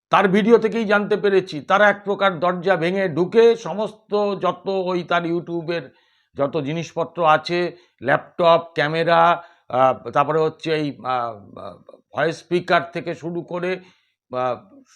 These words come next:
ফোন, ল্যাপটপ সব নিয়ে গেছে। কোনো সিজার লিস্ট অবধি দেয়নি। সুমন চট্টোপাধ্যায় একজন বড় মানের সাংবাদিক, তিনি রিটায়ার করার পরে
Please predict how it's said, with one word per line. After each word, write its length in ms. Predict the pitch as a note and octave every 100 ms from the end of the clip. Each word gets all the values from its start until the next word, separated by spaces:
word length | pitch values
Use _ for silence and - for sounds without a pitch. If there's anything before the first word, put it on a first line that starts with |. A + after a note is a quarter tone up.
| _
ফোন, 640 | - D3+ F3+ F#3 F#3 F#3 _ _ _ _ _
ল্যাপটপ 600 | G2 E3+ - - G3 G3
সব 220 | - G3 A3
নিয়ে 200 | F#3+ C3
গেছে। 280 | - - - _ _ _ _ _ _ -
কোনো 200 | G3 A3
সিজার 420 | G#3 F#3 F#3+ A3
লিস্ট 320 | A3+ G#3 G#3
অবধি 220 | F3+ D3
দেয়নি। 300 | B2+ E2+ D2 _ _ _ _ _ _ _ _ _ _ _ _ _ _ _ _
সুমন 400 | - G3 B3 C4
চট্টোপাধ্যায় 720 | B3 A#3+ A#3 F#3+ D#3+ A2 - -
একজন 320 | D3+ F#3+ F#3 - -
বড় 260 | G#2 F#3 A#3+
মানের 280 | A3+ A3 A3
সাংবাদিক, 540 | - D#3 C#3 F2+ - _ _ _ _ _ _ _ _ _ _ _ _ _ _ _ _ _ _ _ _
তিনি 340 | F#3 G#3+ A#3
রিটায়ার 360 | G3 F#3 A3+ A3+
করার 300 | E3+ G#3+ A3
পরে 400 | E3 G#3 G#3 G3+